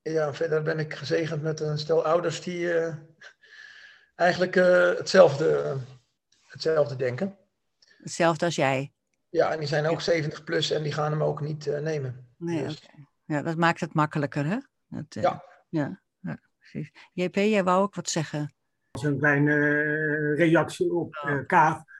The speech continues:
Speaker 3: eh, van de, eh, dat hij even aangaf, eh, dat hij die emotionele, emotionele druk, eh, op je afkwam.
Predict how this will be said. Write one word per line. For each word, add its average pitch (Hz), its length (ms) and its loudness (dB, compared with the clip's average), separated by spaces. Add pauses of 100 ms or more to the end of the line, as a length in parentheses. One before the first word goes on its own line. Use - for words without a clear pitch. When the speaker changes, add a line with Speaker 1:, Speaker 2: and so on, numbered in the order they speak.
(340)
Speaker 3:
eh, 139 260 -6
van 139 120 -8
de, 151 60 -4 (280)
eh, 156 280 0
dat 170 120 2
hij 165 100 0
even 175 120 0
aangaf, 160 460 0
eh, 160 200 -6
dat 151 140 -4
hij 143 80 -10
die 170 100 -2
emotionele, 156 1040 -2
emotionele 160 580 2
druk, 208 280 8
eh, 202 140 6
op 170 140 -4
je 175 60 -2
afkwam. 135 440 -6